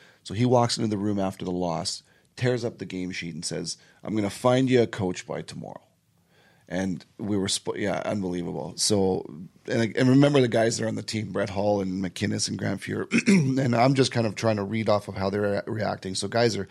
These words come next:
heads between the knees. And so he says, "Tomorrow morning, we're on the ice at seven A M." And so for some of us who were living downtown, it was like a half hour ride just to get there.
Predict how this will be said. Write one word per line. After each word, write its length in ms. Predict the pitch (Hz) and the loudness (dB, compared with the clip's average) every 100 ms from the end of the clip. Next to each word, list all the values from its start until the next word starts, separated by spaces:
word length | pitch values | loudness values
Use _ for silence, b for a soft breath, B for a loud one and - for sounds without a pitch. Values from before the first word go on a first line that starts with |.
| B B B | B B B
heads 200 | 127 117 | 2 2
between 320 | 104 - 110 | 0 0 0
the 80 | 104 | 2
knees. 260 | 101 101 104 | 0 0 -2
And 160 | 110 | -2
so 140 | 98 110 | -2 -2
he 120 | 110 | -2
says, 260 | - 107 92 | -2 -4 -4
"Tomorrow 420 | - 117 120 123 | -6 -2 2 2
morning, 340 | 117 110 107 | 2 0 -2
we're 200 | 101 98 | -4 -2
on 80 | 101 | -2
the 140 | 101 95 | -2 -4
ice 180 | 92 | -6
at 80 | 87 | -6
seven 400 | - - 90 92 | -6 -4 -6 -6
A 180 | 90 85 | -10 -10
M." 140 | 73 - _ b b b b b b | -12 -16 _ b b b b b b
And 120 | 107 | -4
so 120 | 117 | -2
for 140 | 104 87 | -2 0
some 220 | - 143 | 2 2
of 100 | 107 | 4
us 160 | 98 | 2
who 80 | - | 2
were 80 | 98 | 0
living 240 | 101 95 | 2 0
downtown, 500 | 92 92 87 104 98 | 0 -2 -2 -4 -4
it 40 | 92 | -4
was 100 | 90 | -6
like 80 | 82 | -8
a 60 | |
half 320 | - 113 - | -6 -6 -4
hour 180 | 92 90 | -6 -6
ride 260 | 85 85 85 | -6 -8 -8
just 140 | 90 | -12
to 60 | - | -14
get 240 | 87 87 | -12 -12
there. 180 | - - | -14 -18